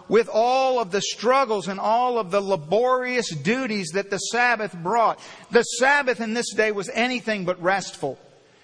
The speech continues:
You spent more time and more energy trying to follow all their rules and regulations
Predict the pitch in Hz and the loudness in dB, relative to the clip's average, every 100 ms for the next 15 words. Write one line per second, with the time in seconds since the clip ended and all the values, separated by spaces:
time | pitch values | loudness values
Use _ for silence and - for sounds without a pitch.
0 | _ 214 269 - 262 233 240 269 - 254 | _ 0 0 0 -2 0 0 0 0 0
1 | 269 254 214 208 233 240 240 285 277 180 | 2 2 0 -2 0 0 0 2 0 -2
2 | 214 233 226 214 - 233 233 233 226 247 | -4 0 0 -2 4 6 6 4 2 2
3 | 247 233 214 254 233 214 220 233 214 226 | 2 0 0 -2 -2 0 2 2 0 0
4 | 269 - 226 | 0 -2 -8